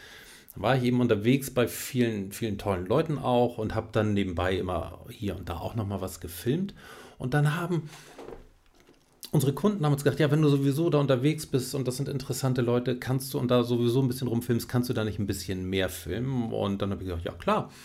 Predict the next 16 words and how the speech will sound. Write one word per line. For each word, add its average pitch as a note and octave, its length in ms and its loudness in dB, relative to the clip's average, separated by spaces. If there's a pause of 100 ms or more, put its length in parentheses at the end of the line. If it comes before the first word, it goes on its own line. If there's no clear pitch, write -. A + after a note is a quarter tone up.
(460)
ähm, F#2 520 -2
kann G2 180 -4
ich F2 160 -6
machen.“ D3+ 380 -2 (1500)
Und C#3 240 2
so A#2 240 0
entstanden A#2 680 -2
eben G#2 300 -4
die G2+ 200 -8
ersten G#2 300 -8
Lehrfilme, E2 760 -6
die E2+ 220 -10
ich - 180 -18
dann E2 240 -8
gedreht F2 600 -10
habe. - 300 -16